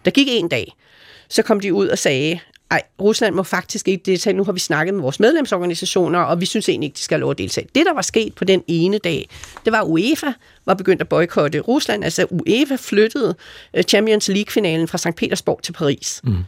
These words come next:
Speaker 1: Og det gjorde de om formiddagen, før E B U var ude. Øh, og derudover så, øh, hvad hedder det, øhm, så var der ti, syv til ti, øh, T V-stationer, der er medlem af E B U, Danmarks Radio var en af dem, som var ude at sige, altså, hvis Rusland kommer, kommer vi faktisk ikke.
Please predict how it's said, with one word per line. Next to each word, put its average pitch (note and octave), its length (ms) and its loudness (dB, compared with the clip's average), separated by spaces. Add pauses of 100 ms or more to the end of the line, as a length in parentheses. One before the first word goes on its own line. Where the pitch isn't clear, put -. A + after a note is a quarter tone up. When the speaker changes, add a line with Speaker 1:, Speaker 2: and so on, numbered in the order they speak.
Speaker 1:
Og - 100 2
det G3 80 2
gjorde A3 240 4
de G#3 60 -2
om F#3+ 100 0
formiddagen, F3+ 540 0
før F3 160 0
E E3 120 0
B E3 40 -12 (120)
U D#3 160 -4
var D#3+ 100 2
ude. C#3 340 0 (420)
Øh, E3 300 6
og - 120 0
derudover G#3 640 4
så, G3 360 2
øh, D3 140 2
hvad D#3 120 0
hedder D3 280 0
det, B2 360 -4
øhm, A#2 240 -6 (840)
så G#3 260 2 (200)
var E3+ 100 2
der D#3 140 -2 (100)
ti, - 420 0 (160)
syv - 320 2
til A3 140 -2
ti, - 380 -2 (120)
øh, - 220 2
T - 120 -2 (100)
V-stationer, F#3+ 440 -2
der D3 80 0
er D#3+ 40 2
medlem A#3+ 240 2
af G#3 60 0
E E3+ 80 -2
B F3 40 -8
U, E3+ 220 0
Danmarks D3+ 300 -2
Radio - 240 -6
var D#3+ 60 -4
en D3 200 0
af B3+ 120 2
dem, D4 140 2
som A3+ 160 0
var F#3+ 60 4
ude F3 120 4
at G3 60 2
sige, G3 200 0
altså, E3 160 0
hvis D#3+ 220 0
Rusland D4 280 0
kommer, - 260 -4
kommer - 300 -4
vi A3 100 -10
faktisk - 440 -8
ikke. C#3 200 -2